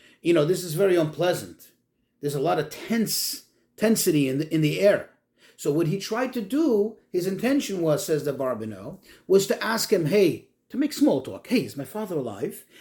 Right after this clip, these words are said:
And then when they respond to that, then go and continue and say, "Hey, how are your families? How many children do you have?"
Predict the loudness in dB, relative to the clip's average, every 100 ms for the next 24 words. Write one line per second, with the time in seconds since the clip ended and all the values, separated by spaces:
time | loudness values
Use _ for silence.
0 | -4 2 4 6 6 6 4 -2 0 2
1 | 2 2 0 0 -2 -4 -6 2 4 4
2 | 2 -2 -2 -2 -2 0 0 0 -2 -2
3 | 0 4 6 6 2 -8 _ 0 2 2
4 | 0 -2 -4 -2 -2 -2 -4 -10 _ -2
5 | 0 0 0 0 0 -2 2 2 2 2
6 | 2